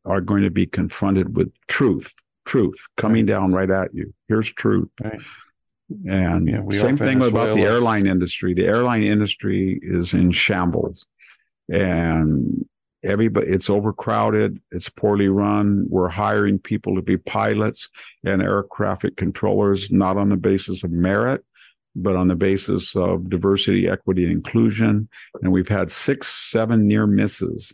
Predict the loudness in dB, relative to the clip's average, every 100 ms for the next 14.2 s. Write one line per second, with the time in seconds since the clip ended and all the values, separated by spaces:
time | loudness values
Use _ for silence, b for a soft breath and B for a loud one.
0 | -4 0 2 4 4 2 2 0 0 -2
1 | -2 0 0 -2 0 2 4 2 0 2
2 | 0 -2 -4 -6 -6 -10 -4 -2 0 0
3 | 0 0 0 0 0 0 -4 B B B
4 | B _ -14 -4 -2 2 2 2 2 2
5 | 0 0 2 2 2 2 2 2 2 2
6 | 0 0 0 0 0 0 0 0 -2 0
7 | -2 0 -2 0 0 0 -4 -2 0 2
8 | 2 2 2 0 -2 -4 -6 -4 2 4
9 | 4 4 2 0 -6 B B B B _
10 | 0 2 2 2 0 -2 -2 2 2 2
11 | -4 -4 -4 0 -2 -2 -2 -2 -2 -4
12 | -2 -4 -4 -4 -4 -2 -2 0 -2 -2
13 | 0 2 2 0 0 0 0 -2 -4 -2
14 | -4